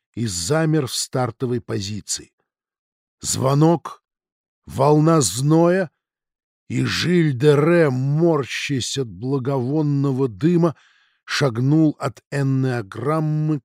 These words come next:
к растопленному камину.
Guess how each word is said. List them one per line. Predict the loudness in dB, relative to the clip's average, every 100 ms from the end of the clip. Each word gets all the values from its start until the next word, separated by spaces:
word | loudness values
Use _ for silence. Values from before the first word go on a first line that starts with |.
| _
к | -10
растопленному | -6 -6 -8 -10 -4 -4 -2 -4 -4 -2 -4 -4 -4 -6 -6
камину. | -8 -6 -6 -6 -8 -12